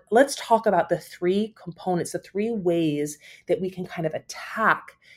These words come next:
this problem and get ourselves out of this vicious exhaustion funnel cycle. Because what we tend to do is just get so far down the funnel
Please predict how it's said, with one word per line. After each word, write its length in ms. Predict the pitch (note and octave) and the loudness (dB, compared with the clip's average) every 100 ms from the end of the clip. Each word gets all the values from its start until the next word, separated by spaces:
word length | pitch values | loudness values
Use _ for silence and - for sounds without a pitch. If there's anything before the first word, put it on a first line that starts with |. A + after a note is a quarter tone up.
| _ | _
this 320 | D#3+ F3 G3 - | -2 2 2 -2
problem 540 | - G3 F3+ E3+ D3 E3 | 0 6 8 8 2 0
and 100 | D#3+ | 2
get 160 | E3 | 4
ourselves 420 | E3 D#3 D#3+ D3+ D3+ - | 4 2 0 0 -2 -2
out 220 | D#3 E3+ | 0 0
of 100 | E3 | -2
this 220 | D#3 D3 D3+ | -2 -2 -6
vicious 580 | D3+ E3 D#3 D#3+ D#3 - _ - | -4 -4 0 0 0 -4 _ -10
exhaustion 640 | D#3 D#3 C#3 C#3 - C#3+ C3 - | -6 -2 -2 -2 -10 -14 -14 -6
funnel 360 | C3+ C3 B2 | -4 -4 -8
cycle. 540 | - - D#3 D#3 - - - _ | -8 0 0 0 -10 -10 -20 _
Because 360 | F3+ - E3 D#3+ | -10 0 0 0
what 360 | E3 D#3+ - | 4 4 4
we 340 | E3 E3 D#3 D#3 | -2 -2 -2 -4
tend 360 | - D4 A4 | -6 -2 -2
to 100 | - | -2
do 280 | F#3 D#3+ D#3 E3+ | 0 2 2 0
is 100 | D#3+ | -4
just 320 | E3 D#3 - | -6 -6 -6
get 320 | E3+ D3+ - | -4 -4 -6
so 380 | - - G3+ D4+ | -12 -2 0 0
far 220 | D4+ G3 | 4 4
down 180 | E3+ D3+ | 4 0
the 60 | |
funnel 420 | D3+ D3 C#3+ C#3 | -2 -2 -2 -2